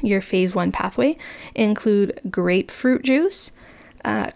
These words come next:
curcumin, which is the active component in turmeric, and red chili pepper. Now, this is not so bad, um, especially, like, curcumin, because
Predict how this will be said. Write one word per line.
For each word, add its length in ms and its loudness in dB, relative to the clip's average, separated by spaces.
curcumin, 640 2
which 200 2
is 120 0
the 140 -4
active 360 -2
component 480 0
in 140 0
turmeric, 540 0
and 240 2
red 180 0
chili 300 0
pepper. 380 -4
Now, 520 2
this 320 2
is 160 6
not 400 4
so 580 2
bad, 440 2
um, 480 2
especially, 420 0
like, 200 0
curcumin, 500 2
because 640 2